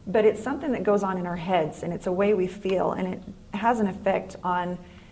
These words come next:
what we do. It has an effect on how we feel about ourselves. It has an effect on how people around us feel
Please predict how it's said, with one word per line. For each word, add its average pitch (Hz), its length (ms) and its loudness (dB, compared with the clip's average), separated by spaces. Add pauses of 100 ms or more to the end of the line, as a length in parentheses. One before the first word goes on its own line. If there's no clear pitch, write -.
(600)
what 196 280 6
we 208 120 6
do. - 120 -2
It 214 160 2
has 180 220 0
an 190 60 -4
effect 185 340 -4
on 185 100 -4
how 190 160 -2
we 185 80 2
feel 180 220 -2
about 175 160 -2
ourselves. 180 400 -2
It - 80 -4
has 185 180 -2
an 185 80 -4
effect 190 380 0
on 190 140 -2
how 190 180 -2
people 190 560 -2
around 185 380 0
us 175 180 -2
feel 170 500 -2